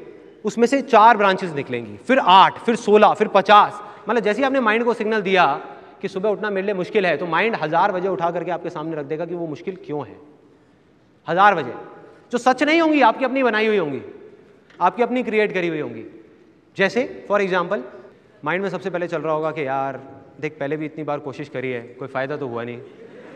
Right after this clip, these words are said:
अब भी कुछ होने वाला तो है नहीं, ठीक है, क्या फ़ायदा?" दूसरा thought आएगा, "पहले भी एक बार मैंने कोशिश करी थी सुबह छः बजे उठने की,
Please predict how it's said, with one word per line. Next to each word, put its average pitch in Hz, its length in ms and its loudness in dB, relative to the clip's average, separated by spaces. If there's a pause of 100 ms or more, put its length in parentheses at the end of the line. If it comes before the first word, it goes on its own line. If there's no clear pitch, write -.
(240)
अब 156 100 -4
भी 180 120 -2
कुछ 170 180 -4
होने 165 160 -2
वाला 165 220 2
तो 156 60 0
है 135 160 0
नहीं, 143 200 -6 (880)
ठीक 175 120 -6
है, 185 60 -2
क्या 185 200 2
फ़ायदा?" 113 300 -8 (560)
दूसरा 185 260 0
thought 180 200 0
आएगा, 170 260 4
"पहले 160 380 -2
भी 180 100 0
एक 170 100 -4
बार 175 100 0
मैंने 170 180 -4
कोशिश 165 260 -8
करी 160 180 -4
थी 165 80 -8
सुबह 160 180 -4
छः 160 160 -6
बजे 156 160 -4
उठने 151 220 -4
की, 147 400 -12